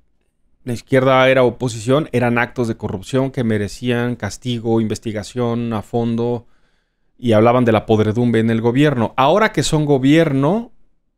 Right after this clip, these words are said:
entonces son campañas de desprestigio para perjudicarlos porque los conservadores, etcétera. Como sea, en el fondo, por supuesto, los priistas y los panistas, cuando fueron exhibidos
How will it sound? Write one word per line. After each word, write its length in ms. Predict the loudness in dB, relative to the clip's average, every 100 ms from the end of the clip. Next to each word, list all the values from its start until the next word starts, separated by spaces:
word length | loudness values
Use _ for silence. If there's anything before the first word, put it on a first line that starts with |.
| _
entonces 440 | -8 -2 -2 -2 -2
son 160 | -2
campañas 560 | 0 0 0 0 0 0
de 80 | -2
desprestigio 1000 | -6 -6 -6 -4 -4 -6 -2 0 0 -2
para 440 | -4 -2 -2 -4
perjudicarlos 800 | -8 -14 -16 -8 -2 0 0 -6
porque 640 | -8 -12 -12 -14 -12 -10 -10
los 140 | -12
conservadores, 680 | -18 -16 -8 -4 -2 -2 -4
etcétera. 520 | -14 -6 -4 -4 -6 -10
Como 260 | -6 -6
sea, 500 | 0 4 4 2 -4 _ _ _
en 160 | -2 0
el 140 | 0
fondo, 680 | 0 2 2 4 2 0 -2 -10 _ _ _ _ -10
por 120 | -6
supuesto, 340 | -4 -2 0 0
los 120 | -2
priistas 500 | -2 0 0 -2 -2
y 60 |
los 120 | -2 0
panistas, 460 | 0 0 -2 -6
cuando 220 | -6 -6
fueron 260 | -2 -2 0
exhibidos 680 | -4 -6 -4 0 0 0